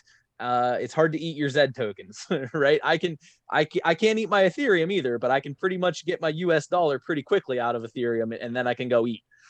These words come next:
So, y-, those things that, like, we're getting there, and I, I think it's gonna be interesting to see. Like I said, everything so far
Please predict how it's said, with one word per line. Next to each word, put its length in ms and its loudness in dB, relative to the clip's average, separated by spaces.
So, 480 4
y-, 140 -4
those 240 2
things 240 -6
that, 140 -8
like, 180 0
we're 220 0
getting 340 4
there, 240 0
and 100 0
I, 200 -2
I 40 2
think 220 -6
it's 100 -8
gonna 140 0
be 120 -2
interesting 520 -8
to 60 -2
see. 360 -4
Like 220 -4
I 20 -6
said, 200 -2
everything 420 -4
so 180 2
far 460 0